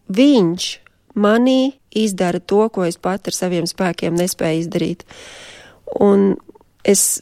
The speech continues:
sapratu, ka viss, kas man ir vajadzīgs, tas ir Jēzus, lai viņš mājo manī, un ka tas ir tas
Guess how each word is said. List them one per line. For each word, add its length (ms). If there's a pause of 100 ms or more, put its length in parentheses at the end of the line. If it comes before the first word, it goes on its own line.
(160)
sapratu, 720
ka 240 (880)
viss, 300
kas 160
man 200
ir 140
vajadzīgs, 680 (220)
tas 240
ir 160 (160)
Jēzus, 760 (420)
lai 180
viņš 240
mājo 420
manī, 480 (640)
un 640
ka 120
tas 240
ir 140
tas 320